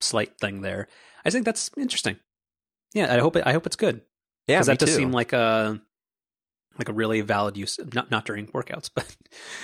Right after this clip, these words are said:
Speaker 1: uh, a very valid use case for the watch.
Speaker 2: It's, yeah, it, it, it's, it's very, it's very confusing to me that there's no native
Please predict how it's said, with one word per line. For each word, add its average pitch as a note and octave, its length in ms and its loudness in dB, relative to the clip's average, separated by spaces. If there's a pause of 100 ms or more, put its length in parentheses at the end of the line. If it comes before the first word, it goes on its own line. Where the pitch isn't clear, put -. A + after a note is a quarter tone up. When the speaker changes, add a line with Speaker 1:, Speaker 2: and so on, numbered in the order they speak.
(180)
Speaker 1:
uh, B2 280 6
a B2 40 4
very C3 280 4
valid A2+ 300 4
use G#2+ 140 -2
case - 160 -2
for - 120 -10
the D#3 80 -8
watch. - 360 -10 (840)
Speaker 2:
It's, - 280 0
yeah, A#2+ 280 4
it, F2+ 180 -2
it, G#2 300 -4 (760)
it's, - 340 -8
it's F#2+ 220 -10
very, A#2 440 6
it's - 180 -6
very F#3 160 6
confusing A2+ 440 -2
to F2+ 120 -10
me D#2 100 -6
that E2+ 160 -6
there's F2+ 220 -4
no F#2 180 -2
native F2 420 -6